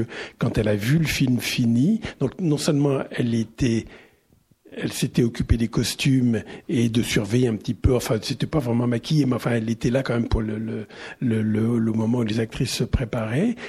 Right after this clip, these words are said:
Elle a donc suivi tout le film, sauf un jour où elle s'est fait virer, mais bon, elle est revenue et ainsi de suite. Et,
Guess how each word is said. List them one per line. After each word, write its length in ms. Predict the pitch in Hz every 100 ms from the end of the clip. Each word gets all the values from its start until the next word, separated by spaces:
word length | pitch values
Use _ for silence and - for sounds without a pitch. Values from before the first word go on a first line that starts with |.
| -
Elle 140 | 123
a 60 | 113
donc 220 | 120 120
suivi 380 | - 117 104 110
tout 220 | - 180
le 100 | 139
film, 580 | - - 127 220 233 277 - - _ _ - - -
sauf 280 | - 160 -
un 60 | 120
jour 260 | 110 135
où 80 | 123
elle 100 | 107
s'est 160 | - 123
fait 160 | -
virer, 540 | 110 120 110 131 123 117
mais 220 | 117 110
bon, 320 | 107 113 110 - - -
elle 100 | 113
est 60 |
revenue 560 | - 110 110 117 123 110
et 100 | 107
ainsi 240 | 107 -
de 80 | 113
suite. 200 | 180 180 - - - - -
Et, 500 | 196 160 160 160